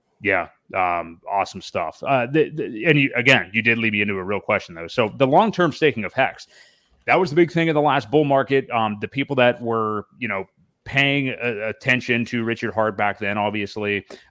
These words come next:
um, were into that idea of locking it up. Do you think as we get into this bull market, will we, like, we have a lot of people in this community now. It's funny talking to you, talking to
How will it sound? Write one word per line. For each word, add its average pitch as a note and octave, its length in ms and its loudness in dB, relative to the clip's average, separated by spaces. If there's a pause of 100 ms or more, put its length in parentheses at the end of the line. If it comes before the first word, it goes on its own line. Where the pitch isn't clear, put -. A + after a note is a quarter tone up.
um, F#2+ 400 -2 (160)
were G#2 360 -4
into A#2+ 340 -4
that G#2+ 140 2
idea G2+ 360 -2
of F#2 200 -8
locking F#2+ 400 -2
it F2 100 -6
up. E2+ 240 -4 (680)
Do D#3 140 2
you D4+ 200 4
think B3+ 280 2
as C#3 160 2
we C#3 80 0
get C#3 120 2
into C#3 140 -2
this B2 180 0
bull B2 220 2
market, G2 500 0
will A2 500 2 (760)
we, D#3 200 0
like, D#3+ 220 0
we G#3+ 80 2
have C#4 100 6
a C#4 40 0
lot F#3 160 2
of - 80 -6
people E3+ 180 -2
in C#3 60 -2
this B2 120 -6
community B2 380 -4
now. G#2+ 280 0
It's F#2 120 -6
funny D#3+ 240 -2
talking A2+ 260 -2
to G2 60 -10
you, A#2+ 320 0
talking G#2+ 240 -4
to A2 160 -12